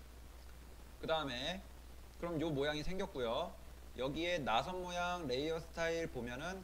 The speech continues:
그라디언트 오버레이라는 게 있습니다. 그라디언트 오버레이. 그래서 쉐이프를 마우스 우클릭을 해주시고요. 블렌딩 옵션 들어가셔서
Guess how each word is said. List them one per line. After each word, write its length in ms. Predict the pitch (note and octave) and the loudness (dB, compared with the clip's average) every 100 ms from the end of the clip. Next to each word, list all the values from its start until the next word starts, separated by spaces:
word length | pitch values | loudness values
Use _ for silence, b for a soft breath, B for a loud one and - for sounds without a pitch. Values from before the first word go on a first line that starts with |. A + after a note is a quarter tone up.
| - | -6
그라디언트 680 | C#3 E3 F3 F#3+ F3+ D#3+ - | 2 4 4 0 0 -4 -4
오버레이라는 680 | A2+ C3 F#3+ F#3+ F3+ D3+ C3+ | -2 0 0 0 0 0 0
게 80 | G#2+ | -2
있습니다. 520 | - G2+ F#2 A#2+ G#2 - - - - - - | -4 -8 -4 -2 -2 -8 -14 -12 -12 -10 -2
그라디언트 500 | C#3+ C#3 C#3+ C3 A#2 | 0 2 0 -2 -4
오버레이. 420 | A2 A#2+ C3 G#2 E2 - - - - - | -4 -2 0 0 -2 -8 -14 -14 -12 -10
그래서 480 | - B2 D3+ E3 F3 - - - - - - - | -6 0 2 2 2 -4 -12 -14 -14 -14 -12 -4
쉐이프를 800 | - G3 F#3+ E3 B2 C3+ F#3 G#3 - - - - | 2 2 4 2 2 4 0 -2 -10 -14 -12 2
마우스 360 | A2+ C#3 D#3 C3+ | 6 6 4 -2
우클릭을 580 | A#2 C3+ - E3 C#3+ | -2 -2 0 2 2
해주시고요. 540 | B2+ A2 - G#2+ G2 D#2+ - - - - - - - | 0 -2 -6 -2 -2 -2 -6 -14 -14 -14 -14 -14 -8
블렌딩 380 | C#3 D#3 E3 D#3 | -2 -2 0 0
옵션 280 | C3+ - C#3+ | -2 -2 -2
들어가셔서 880 | B2 A2 A2+ A2+ G2+ F#2+ B2 E3 | 0 0 0 -2 -2 0 2 0